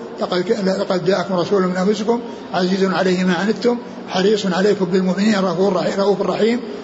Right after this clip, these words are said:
صلوات الله وسلامه وبركاته عليه.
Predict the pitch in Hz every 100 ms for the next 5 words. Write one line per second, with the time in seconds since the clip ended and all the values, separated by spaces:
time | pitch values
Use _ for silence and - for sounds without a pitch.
0 | - - 190 190 180 185 180 170 175 180
1 | - - - 180 185 190 175 175 175 170
2 | 175 165 160 156